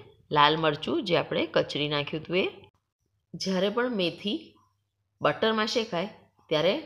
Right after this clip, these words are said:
એનું smell પણ સરસ આવે અને taste પણ સરસ આવે. તો આ સરસ શેકાઈ ગયું છે. આપણે એને હવે એડ કરીશું મસૂરની દાળ જે આપણે બનાવી છે એની ઉપર. Friends, આ રીતે double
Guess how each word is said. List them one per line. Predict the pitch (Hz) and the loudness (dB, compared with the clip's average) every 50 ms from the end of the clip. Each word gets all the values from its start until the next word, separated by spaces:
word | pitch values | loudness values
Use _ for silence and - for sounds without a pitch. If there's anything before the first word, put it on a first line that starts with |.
| - - _ _ _ _ _ _ _ _ _ - | -12 -18 _ _ _ _ _ _ _ _ _ -8
એનું | 165 190 190 196 226 220 - | -6 -6 -4 -6 -8 -10 -8
smell | - - 165 160 175 180 | -2 0 0 2 2 0
પણ | - 214 247 226 | -2 -4 -4 -4
સરસ | - 208 208 202 208 214 196 | -4 -2 -2 -2 -2 -2 -4
આવે | 196 220 262 - - - | -4 -4 -6 -8 -8 -8
અને | 160 165 170 | -6 -6 -6
taste | 165 - 156 151 143 - - - | -6 -4 -4 -4 -4 -6 -6 -6
પણ | 156 156 170 - | -6 -6 -4 -6
સરસ | 160 156 165 165 - 170 170 | -4 -4 -4 -4 -4 -6 -6
આવે. | 185 214 269 302 - - _ _ _ _ _ _ _ _ _ _ _ _ _ _ - | -6 -6 -8 -10 -12 -18 _ _ _ _ _ _ _ _ _ _ _ _ _ _ -4
તો | 165 170 196 285 277 - - _ - 143 | -4 -4 -4 -4 -8 -12 -14 _ -8 -8
આ | 170 - | -6 -2
સરસ | - 165 165 170 165 - - | 0 0 0 0 -2 -4 -6
શેકાઈ | 160 147 - 180 180 190 185 | -6 -4 -2 -2 0 0 0
ગયું | 185 185 196 196 - | -2 -2 -4 -4 -4
છે. | 226 226 269 285 - - _ _ _ _ _ _ _ - | -6 -6 -6 -8 -12 -18 _ _ _ _ _ _ _ -10
આપણે | 143 - - 165 175 165 - - 160 | -8 -4 -4 -4 -4 -4 -4 -6 -6
એને | 160 190 208 196 | -4 -4 -4 -2
હવે | 180 175 156 139 | -2 -2 -2 -2
એડ | 143 147 - | -2 -4 -4
કરીશું | 156 151 151 151 147 - - 240 359 349 - - - _ - 147 | -4 -4 -4 -6 -6 -6 -6 -4 -6 -6 -8 -14 -18 _ -6 -4
મસૂરની | 151 143 139 - - 165 160 160 151 160 175 254 392 392 - - - - _ _ - - | -4 -4 -4 -6 -6 -4 -4 -4 -4 -4 -6 -6 -6 -8 -10 -16 -20 -20 _ _ 0 2
દાળ | 127 131 147 165 175 180 | 4 4 4 2 0 0
જે | 190 | 0
આપણે | 170 - - 147 147 | 0 0 -2 -6 -4
બનાવી | 143 139 135 135 135 135 131 - | -6 -6 -6 -6 -8 -8 -6 -4
છે | 214 330 392 - - - - - _ - - - - _ _ _ - 139 | -4 -4 -6 -8 -12 -18 -20 -20 _ -20 -20 -20 -20 _ _ _ -10 -10
એની | 143 165 196 330 - - - 151 | -8 -8 -10 -10 -12 -10 -10 -10
ઉપર. | 147 - - - - - - - - - - _ _ _ _ _ _ _ _ _ _ _ _ | -10 -10 -14 -10 -8 -8 -8 -10 -12 -18 -20 _ _ _ _ _ _ _ _ _ _ _ _
Friends, | - - 190 196 202 214 220 226 - - - - _ - - | -4 -2 0 0 0 -2 -4 -6 -8 -10 -14 -20 _ -4 -2
આ | 160 175 | 0 0
રીતે | 190 190 190 214 190 | 0 -2 -4 -4 -2
double | 180 165 151 143 160 190 | 0 0 2 4 2 0